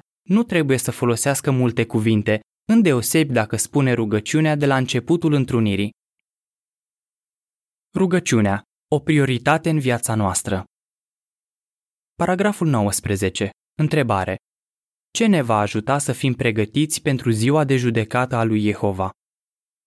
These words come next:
Pe măsură ce ziua de judecată a lui Jehova se apropie,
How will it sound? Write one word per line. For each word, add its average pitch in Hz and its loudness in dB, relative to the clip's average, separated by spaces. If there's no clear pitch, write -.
Pe 160 2
măsură 185 2
ce - 0
ziua 139 2
de 160 2
judecată 139 0
a 117 2
lui 101 2
Jehova 117 0
se - -2
apropie, 123 0